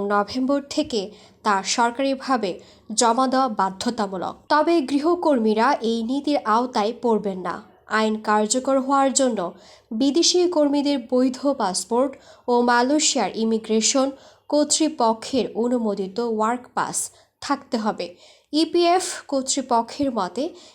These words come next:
এই পদক্ষেপ সামাজিক সুরক্ষা শক্তিশালী করবে, শ্রম বাজারকে আরও নিয়মিত ও সুবিন্যস্ত করবে। সরকারি সংস্থা, এনজিও,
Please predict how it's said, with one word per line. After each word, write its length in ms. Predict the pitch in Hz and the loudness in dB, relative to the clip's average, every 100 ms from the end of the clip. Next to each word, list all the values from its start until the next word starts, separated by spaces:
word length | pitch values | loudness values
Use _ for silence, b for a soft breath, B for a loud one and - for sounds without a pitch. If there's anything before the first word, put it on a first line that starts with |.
| B | B
এই 160 | 285 302 | 0 2
পদক্ষেপ 580 | 277 233 254 254 - 277 262 | 2 2 0 -4 -4 -4 -2
সামাজিক 500 | - 233 233 226 247 | -2 -2 -2 -4 -4
সুরক্ষা 540 | - 277 262 262 220 220 B B B - | -4 -4 -4 -4 -4 -4 B B B -8
শক্তিশালী 760 | - 311 311 311 302 233 196 | 0 0 2 0 0 0 -4
করবে, 380 | 190 190 175 160 - _ - | -4 -6 -6 -10 -12 _ -4
শ্রম 260 | - 226 208 | 0 0 2
বাজারকে 560 | 202 202 226 220 262 285 B B B | 0 0 -2 -2 -4 -6 B B B
আরও 220 | 247 285 302 | 2 4 4
নিয়মিত 500 | 294 302 294 294 302 294 | 4 2 2 0 0 0
ও 80 | 202 185 | -2 -4
সুবিন্যস্ত 760 | 190 - 254 226 233 240 247 - | -6 -4 -2 -2 -2 -4 -2 -4
করবে। 400 | 233 190 180 170 - B B B - | -4 -4 -4 -6 -8 B B B -6
সরকারি 540 | - 285 294 302 311 | 2 2 4 2 2
সংস্থা, 580 | 311 277 254 262 - 294 285 269 | 0 0 0 -2 -4 0 0 0
এনজিও, 540 | 233 233 226 214 202 | -4 -4 -2 -2 0